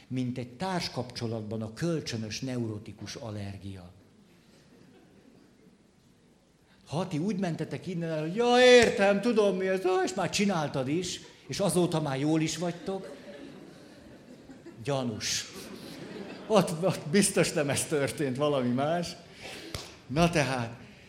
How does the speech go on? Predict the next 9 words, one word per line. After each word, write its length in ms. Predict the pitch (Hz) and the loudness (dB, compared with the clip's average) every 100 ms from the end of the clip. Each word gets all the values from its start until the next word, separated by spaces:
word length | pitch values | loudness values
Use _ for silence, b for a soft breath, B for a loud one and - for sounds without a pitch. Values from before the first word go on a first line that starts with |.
| B - | B -6
vissza 360 | 143 208 - | -2 0 0
szeretnék 580 | - 175 156 156 156 143 | 0 0 0 -2 -4 -4
hozni 300 | 165 170 147 | -4 -4 -4
nektek 360 | 156 147 156 151 | -6 -6 -8 -8
egy 200 | 135 - | -10 -10
nagyon-nagyon 720 | 156 202 180 160 147 143 139 | -6 -2 -2 -2 -2 -4 -4
fontos 460 | 123 156 156 135 120 | -4 -4 -6 -6 -8
elemet, 480 | 156 143 143 165 - - _ _ _ _ - B B | -8 -6 -6 -6 -10 -20 _ _ _ _ -14 B B
ezt 360 | 180 160 - | -4 -4 -4